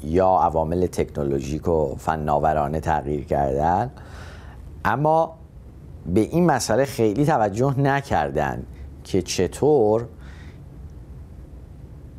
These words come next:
پیروان یک دین جدید واقعیت اجتماعی جدید خودشون رو به دیگران میقبولانند، یعنی اون رو به،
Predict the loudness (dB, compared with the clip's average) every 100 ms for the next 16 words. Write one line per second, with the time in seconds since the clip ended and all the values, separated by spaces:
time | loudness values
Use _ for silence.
0 | -18 -16 -16 -16 -16 -18 -18 -14 0 2
1 | 4 4 4 4 4 4 2 2 2 2
2 | 4 2 0 -12 -12 -16 -18 -14 0 4
3 | 6 4 4 4 4 2 0 2 0 -4
4 | -16 -18 -18 -18 -18 -18 -18 -16 -16 -16
5 | -10 -6 2 6 6 6 4 4 4 4
6 | 2 2 0 0 2 2 2 4 4 6
7 | 4 0 -8 -2 2 2 2 0 2 2
8 | 0 0 0 2 4 4 2 -4 -18 -6
9 | -2 0 0 4 4 4 4 2 0 -4
10 | -8 -2 2 4 6 6 6 4 2 2
11 | -4 -6 -4 0 2 2 0 0 0 0
12 | 0 0 2 2 0